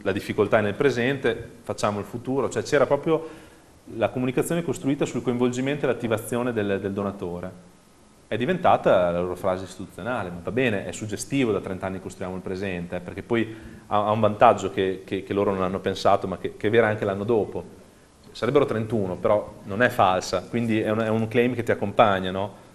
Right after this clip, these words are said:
Comunque è sempre già, t-, tanto dire da trentuno, dire da quaranta non cambia niente, quindi da, è da tanto tempo che noi stiamo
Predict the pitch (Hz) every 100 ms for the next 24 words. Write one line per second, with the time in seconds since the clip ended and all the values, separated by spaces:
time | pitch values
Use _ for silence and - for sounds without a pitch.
0 | - - 123 139 120 - 120 117 117 117
1 | - - 123 135 127 120 113 107 110 107
2 | 135 117 104 95 - 101 113 101 82 87
3 | 90 92 85 - - 95 - - 120 117
4 | 113 113 156 147 165 139 156 170 123 135
5 | - 113 107